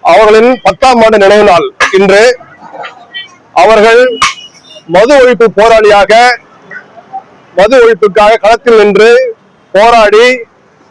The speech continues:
கலிங்கப்பட்டியில் மதுக்கடையை மூடினார். அதன் நினைவாக இன்று நவம்பர் பதினொன்னு,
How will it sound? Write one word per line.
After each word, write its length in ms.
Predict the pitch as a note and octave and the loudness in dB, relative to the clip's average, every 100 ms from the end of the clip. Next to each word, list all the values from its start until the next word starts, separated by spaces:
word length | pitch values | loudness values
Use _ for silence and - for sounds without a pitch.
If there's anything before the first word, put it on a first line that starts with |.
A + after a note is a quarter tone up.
| - | -6
கலிங்கப்பட்டியில் 720 | G#3 C4 A#3+ A3+ G3 A#3+ A#3+ | -2 0 0 -2 -2 0 2
மதுக்கடையை 440 | G#3+ B3 A#3 A3+ A3 | 2 0 0 2 2
மூடினார். 400 | G#3 G#3 F#3 D#3+ - - F#5+ F5+ - C#5 G5+ - - - - - | 2 2 0 -2 -8 -18 -18 -18 -20 -18 -16 -16 -12 -12 -6 -2
அதன் 200 | G#3 B3 | 0 2
நினைவாக 420 | A#3 B3 A#3+ G#3 F#3+ A3 B3 - _ _ _ _ _ - F#3 | 2 2 2 2 2 0 0 -6 _ _ _ _ _ -4 0
இன்று 280 | A3+ A3+ A3+ B3 - _ A#5 - C6+ _ _ _ _ _ - _ - - | 2 2 2 0 -2 _ -20 -20 -20 _ _ _ _ _ -20 _ -10 -4
நவம்பர் 400 | - A#3+ A#3 G#3 | 0 0 0 -2
பதினொன்னு, 400 | G3+ A3+ A3+ G#3+ | 0 0 2 0